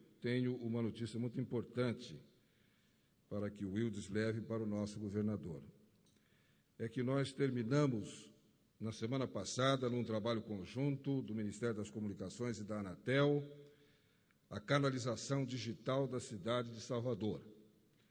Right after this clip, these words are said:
Portanto, meu caro Wildes, informe ao nosso governador que a capital já está pronta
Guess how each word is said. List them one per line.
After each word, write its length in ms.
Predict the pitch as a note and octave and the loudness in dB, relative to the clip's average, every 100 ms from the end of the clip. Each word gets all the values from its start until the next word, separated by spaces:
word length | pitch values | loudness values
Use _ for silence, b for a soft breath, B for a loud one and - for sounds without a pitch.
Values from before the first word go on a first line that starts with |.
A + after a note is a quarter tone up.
| b b b | b b b
Portanto, 800 | - G2 - C#3+ D3 D3 D3+ C#3+ | -12 -6 2 4 4 2 4 2
meu 140 | A2+ A#2+ | 0 -4
caro 240 | C3 A#2+ | 0 0
Wildes, 400 | A2+ C#3+ C3+ B2 | 4 4 4 0
informe 540 | B2 A2 G#2 C3+ C3+ B2+ | -2 -2 2 4 4 2
ao 100 | G#2+ | 0
nosso 320 | B2+ B2+ A#2 | 0 -2 -4
governador 680 | A2+ A2+ A2 F2 A#2 C3+ C3 | -2 0 0 -2 0 2 0
que 200 | C3 A#2 | -2 -2
a 100 | G#2 | -2
capital 560 | G#2+ G#2 - A#2+ B2+ | -4 -10 -2 0 0
já 120 | A#2 | 0
está 320 | A2 - A#2+ G#2+ | -4 -4 -6 -8
pronta 760 | - C#3+ E3 D#3+ C#3+ D#3+ D3+ | -2 4 4 4 0 -4 -4